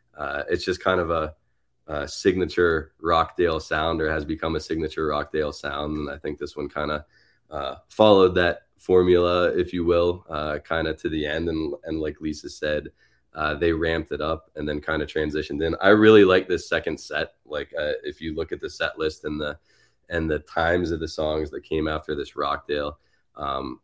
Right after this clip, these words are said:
I really like Rockdale, even if it's split by, like, a set break, uh,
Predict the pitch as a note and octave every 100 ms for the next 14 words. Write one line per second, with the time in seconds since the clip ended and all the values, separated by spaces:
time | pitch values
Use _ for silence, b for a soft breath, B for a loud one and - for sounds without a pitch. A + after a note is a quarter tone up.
0 | - F2 F2 F#2 F#2 F#2 E2+ D#2+ E2 E2+
1 | - E2 E2 D#2 D#2 D2+ _ _ _ _
2 | - A#2+ A#2+ A2+ G#2 - - - G#2 F#2+
3 | F2+ E2+ D#2+ - A#2 - G2 F2+ F2+ -
4 | b b b b F2 E2+ D#2+ D#2